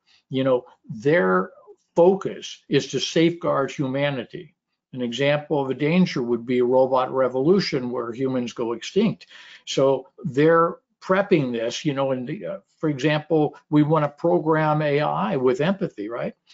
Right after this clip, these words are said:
And <clears throat> that's,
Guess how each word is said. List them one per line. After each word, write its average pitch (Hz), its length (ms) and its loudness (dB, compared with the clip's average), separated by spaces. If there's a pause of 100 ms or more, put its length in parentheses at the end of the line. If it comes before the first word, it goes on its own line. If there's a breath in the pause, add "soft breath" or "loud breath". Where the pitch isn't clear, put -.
(340 loud breath)
And 135 420 -4 (640)
<clears throat> - 460 -10
that's, - 480 -2